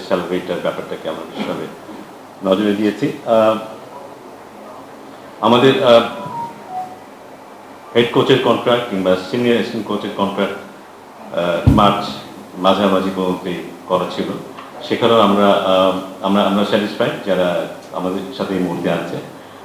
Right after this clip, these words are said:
তো তাদের সাথে আমরা আবার, আহ, যোগাযোগ করব এবং এর বাইরেও যদি তাদের সাথে যোগাযোগ করে যদি তাদের সাথে আমরা একটা, আহ, সে ধরনের, আহ, আন্ডারস্ট্যান্ডিং আসতে না পারি, সেক্ষেত্রে হয়তো আমাদের বাইরে চিন্তা করতে হবে। But আমরা আশা করছি যে, আহ, যারা আমাদের সাথে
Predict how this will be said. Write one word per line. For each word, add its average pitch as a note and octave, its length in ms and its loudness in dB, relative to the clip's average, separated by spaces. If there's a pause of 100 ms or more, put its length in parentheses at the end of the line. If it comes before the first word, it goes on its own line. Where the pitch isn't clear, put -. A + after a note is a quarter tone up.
(180)
তো F#2 180 0
তাদের A2 200 6
সাথে - 200 0
আমরা G#2 200 4
আবার, F#2 180 4
আহ, F2 560 -2
যোগাযোগ F#2 340 -2
করব F#2 320 -4 (560)
এবং F#2 320 -2
এর G#2+ 120 0
বাইরেও A2+ 340 4
যদি C3 200 0
তাদের A2 200 4
সাথে A2+ 180 -6
যোগাযোগ A2 400 -2
করে A2+ 160 0
যদি G#2+ 180 -2
তাদের G2+ 280 -2
সাথে G2+ 160 -4
আমরা F#2 180 0
একটা, F2+ 180 -2
আহ, - 1120 -6
সে G2+ 100 -2
ধরনের, F2+ 640 -2
আহ, D#2+ 440 -6
আন্ডারস্ট্যান্ডিং A2 520 2
আসতে G#2 220 0
না G2 180 -2
পারি, G2+ 180 0
সেক্ষেত্রে G#2+ 320 -2
হয়তো F#2+ 200 -2
আমাদের F2+ 180 -6
বাইরে E2+ 240 -2
চিন্তা D#2 240 -8
করতে D#2 220 -10
হবে। F2 140 -4
But F#2+ 160 2 (380)
আমরা G2 260 2
আশা - 240 -2
করছি G2+ 260 -4
যে, F2+ 160 0
আহ, E2 880 -6
যারা G2 200 4
আমাদের F#2 280 0
সাথে F#2+ 160 -6